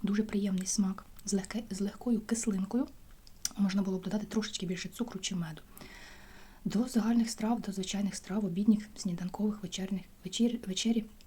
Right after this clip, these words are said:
дуже гарно підходить. Цікаве різноманіття. Ви, якщо думаєте, що це забитий хліб, то ні, він просто важкий. Він нас-, насправді, бачите, пористий, просто ця хлібина важка, і вона притискає цю малесеньку, здається, що він забитий. Ні.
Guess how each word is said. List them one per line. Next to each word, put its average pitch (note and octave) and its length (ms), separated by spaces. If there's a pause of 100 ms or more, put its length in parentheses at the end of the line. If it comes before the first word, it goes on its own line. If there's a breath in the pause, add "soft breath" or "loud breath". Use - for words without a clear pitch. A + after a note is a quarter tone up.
(500)
дуже G3 200
гарно F3+ 220
підходить. G3 420 (1200 soft breath)
Цікаве G#3+ 320
різноманіття. G3 680 (560)
Ви, G#3 60
якщо G#3 260
думаєте, F#3+ 280
що F#3+ 100
це F#3+ 120
забитий F#3 360
хліб, - 180
то G3+ 100
ні, F#3+ 100
він F#3 100
просто F#3+ 280
важкий. F#3 400 (100)
Він F#3+ 80
нас-, F#3+ 180 (140)
насправді, F#3+ 380
бачите, G#3 220
пористий, - 380
просто - 240 (440 loud breath)
ця G3 140
хлібина F#3+ 380
важка, F#3+ 280
і A3+ 60
вона G3+ 280
притискає G3 520 (600 loud breath)
цю G3 140
малесеньку, F#3+ 520
здається, F3+ 340
що - 140
він F3+ 120
забитий. F3 400
Ні. F#3 140